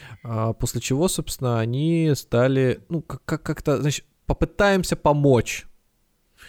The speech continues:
И не знаю уж, как там все это развивалось, потому что сама по себе история тоже,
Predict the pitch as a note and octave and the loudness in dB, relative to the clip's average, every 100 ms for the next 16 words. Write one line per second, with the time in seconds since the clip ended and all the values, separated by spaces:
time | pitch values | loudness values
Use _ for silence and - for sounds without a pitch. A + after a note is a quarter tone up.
0 | - - - - _ - C#3 D#3 D3 _ | -20 -20 -20 -20 _ 0 4 4 4 _
1 | D3+ D#3+ D#3 F3 D#3 C3 - C#3+ - C3 | 0 2 4 4 4 2 2 -2 -2 -2
2 | B2 - B2 B2 A#2+ B2+ E3+ C4 A#3+ C3+ | -2 2 2 2 2 4 4 6 6 2
3 | - A#2 - B2 A#2+ - A2+ A2 G#2+ - | 0 -2 0 2 2 0 2 4 4 2
4 | - A2+ G#2 - F#3 E3+ A2+ F#2 | 0 2 2 2 2 4 2 0